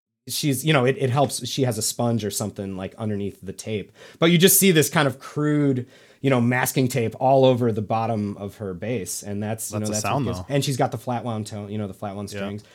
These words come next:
Speaker 1: She talks about it in the doc. And I will say this one last thing. Um, it's, it's a great, it's just an interview,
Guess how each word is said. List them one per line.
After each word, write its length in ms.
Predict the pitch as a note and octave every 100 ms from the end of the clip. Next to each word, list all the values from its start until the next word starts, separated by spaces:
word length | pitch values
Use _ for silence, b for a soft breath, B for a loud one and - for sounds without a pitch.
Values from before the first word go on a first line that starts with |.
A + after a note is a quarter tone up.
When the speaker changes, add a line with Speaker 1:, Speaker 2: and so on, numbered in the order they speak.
| b
Speaker 1:
She 120 | D#3
talks 300 | D#3 G#3+ -
about 180 | C3 A2+
it 80 | A#2
in 120 | A#2+
the 60 |
doc. 340 | A2 A2 G#2 G#2 b b
And 120 | D#3+
I 40 | F#3
will 140 | G#3+
say 160 | A3+ F#3
this 280 | D3+ C3+ C#3+
one 140 | C#3+
last 280 | C3+ B2 -
thing. 320 | D#3+ C#3 A#2
Um, 320 | B2 A#2 A2
it's, 200 | D3 D3
it's 160 | - C3+
a 40 |
great, 400 | B2+ C3+ E3+ F3+ - B B B
it's 200 | E3 G3
just 300 | E3 C#4 C4+
an 100 | F#3
interview, 540 | C#3 D3+ E3 F3+ F3+